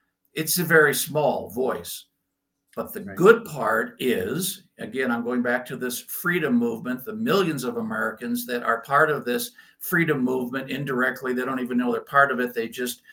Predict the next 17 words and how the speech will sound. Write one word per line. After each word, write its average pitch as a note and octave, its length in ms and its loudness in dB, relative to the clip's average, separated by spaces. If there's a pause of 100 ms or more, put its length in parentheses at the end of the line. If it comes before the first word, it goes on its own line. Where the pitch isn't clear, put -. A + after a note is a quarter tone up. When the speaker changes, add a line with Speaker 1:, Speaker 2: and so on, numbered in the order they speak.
(220)
Speaker 1:
know B2 240 0
that - 160 -2
something B2 400 0
is G#2+ 120 -6
screwed B2+ 360 -2
up. C3+ 380 2 (720)
The A2+ 120 -6
Statue E3+ 580 4
of C#3+ 80 -4
Enduring C3+ 380 2
Freedom B2 640 2 (140)
will D3 240 2
become D3 600 -2
a C#3 120 2
uniting C#3 800 0
symbol D#3 760 4
for - 320 -6